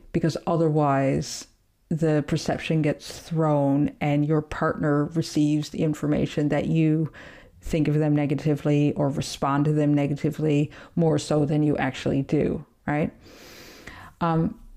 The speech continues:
so I think, yeah, taking on that responsibility to, to make a, an active shift to have more positive than negative. And again,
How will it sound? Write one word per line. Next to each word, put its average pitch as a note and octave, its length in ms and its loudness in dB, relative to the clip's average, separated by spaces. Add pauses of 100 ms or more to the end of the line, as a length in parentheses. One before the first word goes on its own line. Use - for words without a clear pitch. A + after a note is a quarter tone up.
so E3 380 2
I E3 80 0
think, E3+ 280 0
yeah, D3+ 140 2
taking E3+ 380 2
on D#3+ 140 4
that D#3 160 0
responsibility D3 880 2
to, D3+ 560 0
to - 140 -4
make D3+ 440 0
a, D3 500 2 (380)
an - 220 0
active D3+ 480 -2
shift - 680 -4 (720)
to E3+ 120 2
have D3 180 2
more D#3 160 2
positive D3+ 540 -2
than D#3 160 2
negative. - 540 -2 (320)
And F3+ 100 0
again, G#3+ 540 4